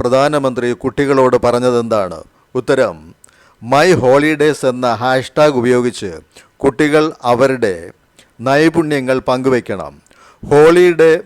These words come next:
മെമ്മറീസ് എന്ന ഹാഷ്ടാഗിൽ രക്ഷിതാക്കളും ഇതിൽ പങ്കുചേരണം. മ്യാൻമർ ഭൂകമ്പ ദുരിതബാധിതരെ സഹായിക്കാനുള്ള ഇന്ത്യയുടെ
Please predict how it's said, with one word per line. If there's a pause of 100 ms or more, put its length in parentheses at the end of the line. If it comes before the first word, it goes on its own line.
(100)
മെമ്മറീസ്
എന്ന (140)
ഹാഷ്ടാഗിൽ (480)
രക്ഷിതാക്കളും (260)
ഇതിൽ (100)
പങ്കുചേരണം. (2000)
മ്യാൻമർ (360)
ഭൂകമ്പ (300)
ദുരിതബാധിതരെ (120)
സഹായിക്കാനുള്ള (640)
ഇന്ത്യയുടെ